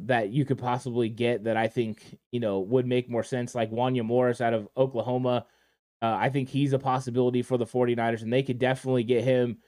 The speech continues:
you know, with one of those comp picks in the third round or even wait a little bit longer and, and get a player that I think,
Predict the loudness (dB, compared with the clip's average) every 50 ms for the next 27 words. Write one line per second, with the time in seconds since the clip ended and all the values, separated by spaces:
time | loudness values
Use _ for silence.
0 | _ _ _ _ _ -2 0 2 4 4 4 2 0 0 0 2 2 2 2 2
1 | 0 -2 -4 -2 -2 -2 -2 -2 0 2 2 2 0 -2 -6 -4 -4 -2 2 2
2 | 2 2 2 -2 -2 0 0 0 0 0 2 2 2 2 2 -2 -2 -2 0 2
3 | 2 4 4 2 2 2 2 2 2 2 0 0 0 0 0 0 0 0 0 0
4 | 0 0 -4 _ _ _ _ _ _ _ -4 0 0 0 0 0 -2 -2 -2 0
5 | 2 2 2 0 -2 -2 0 2 2 2 4 2 2 0 0 -2 -4 -2 0 -2
6 | -4 -4 -4